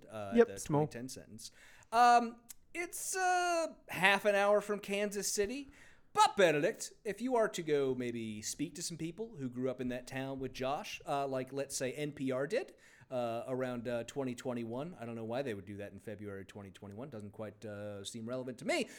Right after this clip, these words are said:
Speaker 1: But you might find that people say things like, quote, "I can remember my kids." Oh, no, that's the wrong one. Damn it, wrong paragraph. Fuck.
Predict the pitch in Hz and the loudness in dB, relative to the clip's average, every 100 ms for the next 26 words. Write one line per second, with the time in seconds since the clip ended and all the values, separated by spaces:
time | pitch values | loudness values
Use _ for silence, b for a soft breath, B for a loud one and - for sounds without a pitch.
0 | B 135 285 - - - _ 277 339 254 | B 10 10 10 2 -12 _ 2 6 6
1 | - 196 185 170 170 180 175 160 - 143 | 6 4 4 2 -4 -6 -6 -4 0 0
2 | 139 135 127 120 - 131 113 110 - _ | 0 -2 -4 -4 -8 -8 -8 -8 -14 _
3 | - 302 220 - - B B B B B | 0 2 2 0 -14 B B B B B
4 | B B B B B _ _ - - - | B B B B B _ _ -20 -20 -20
5 | - - - _ _ 226 233 175 160 214 | -20 -20 -20 _ _ 0 2 0 2 0
6 | 170 156 143 135 - 220 123 - 123 98 | 0 -2 -2 -4 0 0 0 -4 -6 -6
7 | 90 98 - - - 82 87 - 151 180 | -12 -12 -12 -14 -14 -16 -18 2 4 4
8 | 185 175 196 151 165 147 123 117 - - | 6 6 6 6 6 6 2 -4 -6 8
9 | 262 220 - | 8 8 4